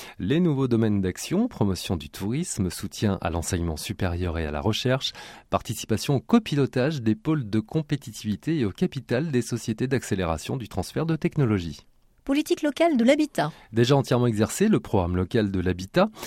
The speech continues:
Speaker 1: Un domaine renforcé, c'est la politique du logement, action en faveur du logement social et en faveur des personnes défavorisées.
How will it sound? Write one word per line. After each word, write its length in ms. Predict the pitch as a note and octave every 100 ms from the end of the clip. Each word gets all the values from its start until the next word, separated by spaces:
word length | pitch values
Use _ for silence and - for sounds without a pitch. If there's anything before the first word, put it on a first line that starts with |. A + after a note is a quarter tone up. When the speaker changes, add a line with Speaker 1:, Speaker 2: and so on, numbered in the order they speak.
| - F#2
Speaker 1:
Un 80 |
domaine 360 | F#2+ A2 A2 G2
renforcé, 680 | F#2 E2 A2+ A#2 - E3 G#3+
c'est 160 | -
la 100 | F2+
politique 380 | - F2 - F#2
du 100 | F#2
logement, 480 | F2+ G2 A#2+ G3 F#3
action 320 | - - G2
en 20 |
faveur 380 | E2 F2+ E2 F2
du 80 | F2
logement 340 | E2+ D#2+ F2+
social 400 | - G2+ - A#2+
et 60 | G2+
en 80 | E2
faveur 340 | F#2+ E2+ F2+
des 120 | D#2+
personnes 440 | - G2+ - G2 F2+
défavorisées. 760 | A#2+ - A2 G2 F2+ E2+ C3